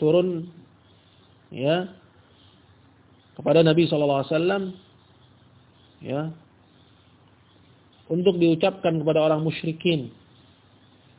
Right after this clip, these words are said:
yang mereka, ya, memberikan penawaran kepada Rasulullah. "Udahlah, kita damai aja, damai. Saya beribadah kepada Tuhan kamu, wahai Muhammad, setahun, kamu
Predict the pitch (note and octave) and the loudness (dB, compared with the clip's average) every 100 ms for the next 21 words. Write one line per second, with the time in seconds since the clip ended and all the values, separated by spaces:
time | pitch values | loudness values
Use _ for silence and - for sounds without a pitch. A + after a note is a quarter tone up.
0 | _ - - _ _ _ _ _ _ _ | _ -20 -20 _ _ _ _ _ _ _
1 | _ _ _ - - D3 E3 D3+ B2+ A2 | _ _ _ -20 -6 2 2 2 -2 -8
2 | C3+ - _ _ _ _ _ _ - C#3+ | -14 -20 _ _ _ _ _ _ -6 0
3 | D#3 D#3 F3 F#3+ F#3 - - _ _ _ | 0 2 2 2 -2 -8 -20 _ _ _
4 | _ _ _ _ _ _ _ _ - A#2 | _ _ _ _ _ _ _ _ -18 -16
5 | B2 B2 - _ _ _ _ _ _ _ | -14 -18 -20 _ _ _ _ _ _ _
6 | _ _ - C3 C#3+ D#3+ F3 D#3 D#3 D#3+ | _ _ -10 0 0 2 -2 0 2 4
7 | G#3 F3+ C#3+ B2+ C3 B2+ A#2+ A#2+ A2 G#2 | 4 4 2 -2 -2 -2 -4 -8 -10 -12
8 | F#2+ _ _ _ _ _ _ _ _ _ | -14 _ _ _ _ _ _ _ _ _
9 | _ - C3+ D3+ E3 C3 - C#3 D3 C#3+ | _ -6 4 6 6 4 -6 -2 2 2
10 | C#3 D3 C#3+ C#3 C#3+ B2 C#3+ B2 - - | 2 2 2 2 0 0 -2 -4 -8 -20
11 | _ _ _ - _ _ - _ - C#3+ | _ _ _ -20 _ _ -20 _ -6 0
12 | D#3 C#3+ C#3 D3 D3 C#3 - C#3 C3+ C#3 | 0 0 2 4 4 2 -2 -2 -2 -4
13 | C#3+ C#3 C#3 D#3 D3+ C#3 C#3 B2+ C#3 D#3 | -4 -4 -4 0 0 0 -2 -6 -6 -6
14 | D#3+ - C#3 D3 F#3 E3 C#3 C#3+ | -8 -4 0 2 2 -2 -6 -6